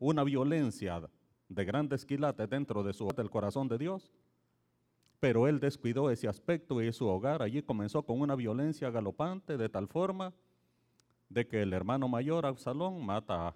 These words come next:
a Amnón. Usted ya sabe la historia.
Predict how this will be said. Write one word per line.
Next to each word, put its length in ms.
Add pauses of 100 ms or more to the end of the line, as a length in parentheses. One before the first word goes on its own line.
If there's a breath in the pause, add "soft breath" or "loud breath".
a 160
Amnón. 640
Usted 260
ya 160
sabe 300
la 100
historia. 580